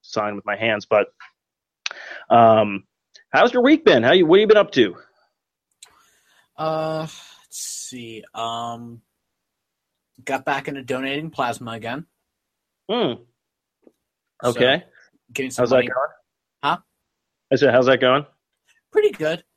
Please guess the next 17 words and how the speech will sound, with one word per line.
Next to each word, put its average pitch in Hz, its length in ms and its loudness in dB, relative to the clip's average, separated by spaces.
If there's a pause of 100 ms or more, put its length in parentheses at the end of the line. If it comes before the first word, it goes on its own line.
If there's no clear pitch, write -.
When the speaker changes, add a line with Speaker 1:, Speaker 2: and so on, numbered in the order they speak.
(260)
Speaker 2:
Um, 135 380 -8
I 139 180 -2
had, 160 540 -2 (100)
I 135 60 -10
hadn't 180 220 -4
done 135 160 -4
it 147 40 -6
in 143 80 -8
about 127 260 -6
two, 143 200 -8
three 135 180 -8
months 120 340 -8
because - 260 -14
I 110 60 -10
kinda 123 240 -10
got 120 200 -4
deferred 120 580 -8